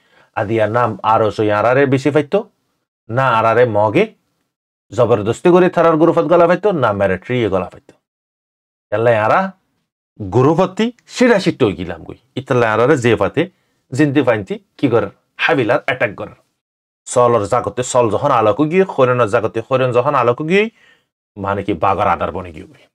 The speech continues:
অহন মারবেন অল। এআরএস এ ফুরা হিস্সা লইয়ে হিস্সা লওয়ানোর পর ইয়ো, লেকিন ইয়াৰে চিবিয়া ওৱান টাইমৰ লাইনো ফাইট ইবিয়া। এবাৰ লং টাইমৰ লাগ আৰাম কৰিব দে ফাইট। লেকিন ই তাৰা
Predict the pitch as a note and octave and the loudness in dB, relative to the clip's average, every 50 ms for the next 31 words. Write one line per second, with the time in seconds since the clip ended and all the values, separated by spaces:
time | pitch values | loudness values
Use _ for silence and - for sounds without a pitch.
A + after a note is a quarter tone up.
0 | _ _ _ _ _ _ _ _ _ _ _ _ _ _ _ _ _ _ _ _ | _ _ _ _ _ _ _ _ _ _ _ _ _ _ _ _ _ _ _ _
1 | _ - C3 B2+ F3 E3+ D3+ B2+ A2 F#2+ A#2 A#2 G#2+ G2 G2 - - - - _ | _ -4 -2 0 0 0 2 0 0 0 0 0 2 2 2 0 0 -2 -8 _
2 | _ _ _ _ _ _ _ _ _ _ _ _ _ _ _ D3 D3 C#3+ C3+ C3 | _ _ _ _ _ _ _ _ _ _ _ _ _ _ _ 2 4 4 4 4
3 | C3 D3 C#3+ C#3 - A2 G2 F#2 - C#3+ D3+ D3+ C#3 C3 C3 - - C3 A#2 G#2+ | 2 2 0 0 -2 -2 -2 -2 -2 0 0 0 0 0 -4 -4 -2 -2 -2 -2
4 | G2 G2 A#2+ C3+ C#3 C3 - - A#2+ A2 G#2 G2 F2+ F2+ E2+ E2+ - F#2 F#2+ G#2+ | -2 -4 -4 -4 -6 -6 -4 -2 -2 0 0 0 -2 -4 -6 -8 -8 -8 -4 -2
5 | C3 D#3 F3+ F#3 F#3 _ _ _ _ _ _ _ _ _ G2+ G#2+ G#2+ - E3+ G3 | 0 0 0 0 -2 _ _ _ _ _ _ _ _ _ -8 -8 -4 0 0 0
6 | G3 F3+ F#3 - _ _ _ _ _ _ - A#2 A2+ A2 A2 G#2+ A#2+ A#2 - A2+ | 0 0 -4 -12 _ _ _ _ _ _ -6 -2 -2 0 0 2 0 0 0 -2
7 | G#2+ G2+ G2+ C#3 D#3+ F#3 F#3+ - _ _ _ _ _ _ _ _ _ _ _ _ | -4 0 2 2 2 0 -2 -6 _ _ _ _ _ _ _ _ _ _ _ _
8 | _ _ _ - A2 C3 D#3 F3+ F#3 F#3+ F3 E3+ E3 D#3 C#3+ C#3 B2+ A#2 G2+ G2 | _ _ _ -4 -2 0 0 0 0 0 2 2 4 4 4 4 4 2 2 0
9 | F#2+ G2 G2 - - A2+ G#2 F#2 F#2+ F2 F2 E2+ - - - B2+ A#2+ G#2 F#2+ G#2+ | 0 0 -2 -2 -4 -2 -2 -2 -4 -6 -8 -10 -10 -6 -4 -2 -2 0 0 0
10 | C#3+ D3+ D3+ E3+ E3 E3+ D#3 D3 C3+ A#2+ A2 G2+ F#2+ F#2 F#2+ F#2 F2 F2 - F#2+ | 0 0 -2 -2 -2 0 0 0 0 0 -2 -2 -4 -6 -6 -8 -8 -8 -10 -12
11 | - - - - _ _ - A#2 C#3 C3+ G3+ G3 G3 - _ _ _ _ _ - | -14 -18 -20 -20 _ _ -6 -6 -4 -2 -4 -4 -4 -8 _ _ _ _ _ -8
12 | D3 C#3+ C#3+ C3+ A#2 A#2+ | -8 -4 -2 -2 -2 -2